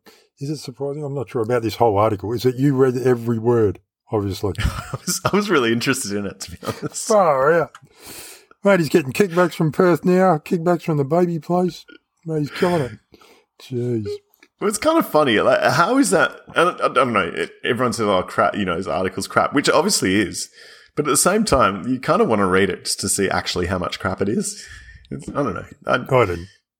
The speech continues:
Speaker 2: I thought
Speaker 1: I
Speaker 2: it
Speaker 1: didn't
Speaker 2: was
Speaker 1: wanna
Speaker 2: funny.
Speaker 1: read it. No.
Speaker 2: Uh,
Speaker 1: It, it,
Speaker 2: so
Speaker 1: isn't
Speaker 2: apart
Speaker 1: that
Speaker 2: from
Speaker 1: the, it, that's journo today. Journalism today. Something is on Facebook or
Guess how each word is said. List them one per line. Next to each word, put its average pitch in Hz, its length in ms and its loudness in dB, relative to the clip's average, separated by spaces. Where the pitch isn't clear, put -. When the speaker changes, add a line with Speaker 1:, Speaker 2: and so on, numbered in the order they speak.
Speaker 2:
I 135 200 2
thought - 60 -2
Speaker 1:
I 127 60 4
Speaker 2:
it - 40 2
Speaker 1:
didn't 95 120 0
Speaker 2:
was 92 100 -2
Speaker 1:
wanna 90 120 -6
Speaker 2:
funny. 92 80 -6
Speaker 1:
read 80 80 -16
it. - 40 -20
No. 90 160 -10
Speaker 2:
Uh, 87 180 -10
Speaker 1:
It, 214 40 4
it, 247 100 2
Speaker 2:
so 247 100 4
Speaker 1:
isn't 247 60 2
Speaker 2:
apart 220 140 2
Speaker 1:
that 202 140 2
Speaker 2:
from 175 120 2
Speaker 1:
the, 196 60 4
it, - 420 -14
that's 220 180 0
journo 156 320 4
today. 90 260 -4
Journalism 110 440 0
today. 90 220 -8
Something 170 300 2
is 135 100 4
on 123 280 2
Facebook 117 500 -2
or 101 320 0